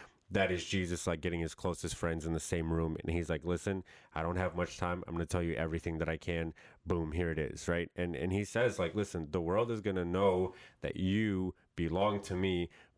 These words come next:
based on how you love one another." But not only that, like,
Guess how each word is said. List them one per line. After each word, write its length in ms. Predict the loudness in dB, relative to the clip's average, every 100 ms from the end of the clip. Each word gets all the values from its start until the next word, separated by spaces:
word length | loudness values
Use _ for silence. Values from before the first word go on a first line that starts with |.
| -2
based 280 | 0 2 0
on 140 | 0
how 180 | 0 -2
you 380 | -2 -2 -4 -6 _ _ _ _ _ -2
love 240 | 2 2 2
one 120 | 0
another." 380 | 0 0 -2 -6 -10 -18 -12 -2
But 80 | 2
not 140 | 4
only 180 | 4 4
that, 220 | 4 2
like, 220 | 0 -4